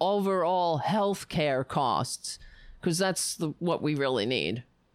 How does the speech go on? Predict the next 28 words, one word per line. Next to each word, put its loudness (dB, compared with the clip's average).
Instead 0
of 0
universal 0
health 0
care, -2
we 0
need 0
overall 2
lower 2
health 0
care 0
co-, -2
like, -2
fuck -2
that 0
shit. -2
Enough 0
is 2
enough. -2
We 2
need 2
to 2
join 2
the 2
rest 0
of 0
the 2
world 0